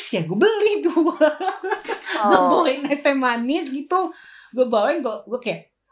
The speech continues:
Speaker 1: ya mungkin dia bakalan terima kali. Ya udah, abis itu gua
Speaker 2: Oh.
Speaker 1: main, gua tau rumahnya kayak gitu, gua, gua main ke
Speaker 2: Oh
Speaker 1: rumahnya
Speaker 2: my
Speaker 1: gitu.
Speaker 2: God.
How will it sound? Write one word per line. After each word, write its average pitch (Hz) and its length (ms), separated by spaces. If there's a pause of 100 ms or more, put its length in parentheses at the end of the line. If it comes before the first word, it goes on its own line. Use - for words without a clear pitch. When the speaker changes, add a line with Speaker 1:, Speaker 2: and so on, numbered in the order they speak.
(160)
Speaker 1:
ya 165 160
mungkin 147 380
dia 208 160
bakalan 143 560
terima 135 380
kali. 147 300
Ya 135 60
udah, 202 220
abis 160 160
itu 170 100
gua 175 160
Speaker 2:
Oh. 220 60 (500)
Speaker 1:
main, 165 380 (260)
gua 185 160
tau 156 200
rumahnya 147 380
kayak 156 200
gitu, 165 120
gua, 196 320
gua 185 140
main 170 160
ke - 120
Speaker 2:
Oh 147 120
Speaker 1:
rumahnya 147 160
Speaker 2:
my 147 240
Speaker 1:
gitu. 135 220
Speaker 2:
God. 277 120